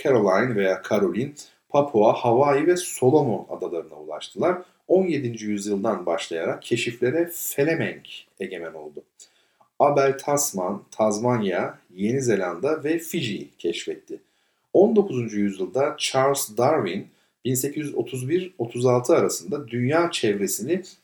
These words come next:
denizden dolaşan İngiliz donanmasına bağlı Beagle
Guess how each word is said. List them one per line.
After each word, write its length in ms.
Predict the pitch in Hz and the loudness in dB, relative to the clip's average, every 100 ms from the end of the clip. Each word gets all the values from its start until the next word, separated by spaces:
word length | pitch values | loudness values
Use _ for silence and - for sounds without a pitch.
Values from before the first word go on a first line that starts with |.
| _ | _
denizden 560 | 107 117 117 127 160 139 | -2 0 0 0 0 2
dolaşan 480 | 101 95 - 160 - | 2 2 0 -6 -4
İngiliz 440 | 185 160 117 104 95 | -2 0 0 -2 -4
donanmasına 720 | 95 95 92 87 92 92 85 | -2 -4 -4 -6 -4 -6 0
bağlı 480 | 92 87 160 160 131 | 0 2 0 -2 0
Beagle 380 | 160 120 95 | 2 2 0